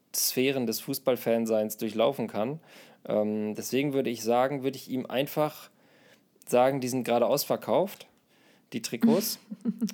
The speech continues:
Speaker 1: Ähm, und dann würde ich warten, weil der wechselt sowieso im Sommer zu einem anderen Verein. Ähm, und dann ist das hinfällig. Dann ist es, schlimmstenfalls kriegt er dann ein Real Madrid-Trikot, was dann irgendwann cool wird. Aber solange er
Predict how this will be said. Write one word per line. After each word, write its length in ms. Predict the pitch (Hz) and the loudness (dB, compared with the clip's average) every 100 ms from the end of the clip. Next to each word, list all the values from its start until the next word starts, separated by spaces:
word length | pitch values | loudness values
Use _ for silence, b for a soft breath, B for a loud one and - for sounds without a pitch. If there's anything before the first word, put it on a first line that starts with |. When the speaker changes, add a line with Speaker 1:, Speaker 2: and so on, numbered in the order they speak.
| - 120 | -4 0
Speaker 1:
Ähm, 360 | 117 117 120 - | 2 2 -2 -4
und 160 | 113 | 0
dann 180 | 123 151 | 2 2
würde 120 | 156 | -2
ich 80 | 127 | 0
warten, 320 | 131 170 123 | 2 2 2
weil 80 | 107 | 0
der 140 | 107 | 2
wechselt 280 | 127 - 147 | 0 0 -4
sowieso 400 | 143 131 120 180 | -4 -2 0 0
im 140 | 117 110 | 0 0
Sommer 340 | 110 110 107 | 2 2 2
zu 120 | 107 | 0
einem 140 | 110 107 | -2 0
anderen 240 | 147 135 | 0 0
Verein. 480 | - 98 92 135 202 - - - - | 0 0 0 0 -4 -10 -20 -20 -6
Ähm, 580 | 98 98 98 98 95 101 - B B B B B _ | -2 -2 -2 -4 -6 -10 -14 B B B B B _
und 140 | 113 120 | 0 2
dann 100 | 135 | 2
ist 100 | 131 | 0
das 100 | 120 | -2
hinfällig. 460 | 147 160 101 98 | -2 -2 -4 -2
Dann 240 | - 104 110 | -2 -2 -4
ist 140 | 113 | -6
es, 200 | 117 - | -6 -6
schlimmstenfalls 680 | - 147 196 - - 139 143 | -2 0 0 -2 -2 0 0
kriegt 200 | - 131 | -2 -2
er 60 | 123 | 0
dann 160 | 120 117 | 2 2
ein 20 | |
Real 260 | 113 117 120 | 2 4 4
Madrid-Trikot, 840 | 113 110 151 - 113 120 165 165 | 2 0 -4 -8 -6 -2 -2 -2
was 320 | 113 - - - | -4 -6 -8 -2
dann 160 | 107 | -2
irgendwann 280 | 113 120 107 - | 0 -2 -2 -2
cool 180 | 151 143 | -2 0
wird. 280 | 131 160 - | -2 -2 -2
Aber 180 | 107 107 | 0 0
solange 300 | 113 131 127 | 2 0 2
er 160 | 120 | -2